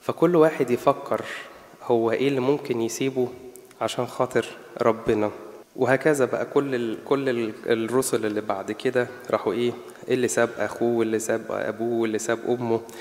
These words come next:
وساب ح-، سابوا حاجات كتير عشان خاطر مين؟ عشان خاطر ربنا. ربنا يدينا إن إحنا نسيب حتى لو قدام الناس هنبان مجانين،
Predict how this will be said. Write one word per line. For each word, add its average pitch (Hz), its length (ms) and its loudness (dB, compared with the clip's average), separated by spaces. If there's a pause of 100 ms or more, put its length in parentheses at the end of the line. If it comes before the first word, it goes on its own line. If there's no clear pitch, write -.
(280)
وساب 135 260 2
ح-، - 240 -2
سابوا 135 260 2
حاجات 123 320 0
كتير 131 300 0
عشان 117 300 -2
خاطر 113 440 -2
مين؟ 113 220 2 (200)
عشان 110 260 0
خاطر 117 340 0
ربنا. 101 420 -2 (500)
ربنا 135 320 2
يدينا 135 420 2
إن 117 120 2
إحنا 127 260 0
نسيب 110 320 -4 (280)
حتى - 380 0
لو 113 280 4
قدام 123 320 2
الناس 123 520 4
هنبان 113 300 2
مجانين، 123 640 2